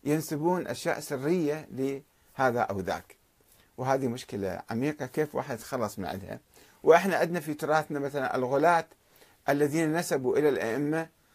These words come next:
مقامات عليا جدًا، هؤلاء هم الغلاة. آه، أكثر ما كان الأئمة، الأئمة كانوا يقولون: "نحن علماء أبرار،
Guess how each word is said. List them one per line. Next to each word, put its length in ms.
مقامات 520
عليا 360
جدًا، 460
هؤلاء 260
هم 120
الغلاة. 460
آه، 640
أكثر 340
ما 140
كان 260
الأئمة، 380
الأئمة 300
كانوا 260
يقولون: 480
"نحن 320
علماء 720
أبرار، 400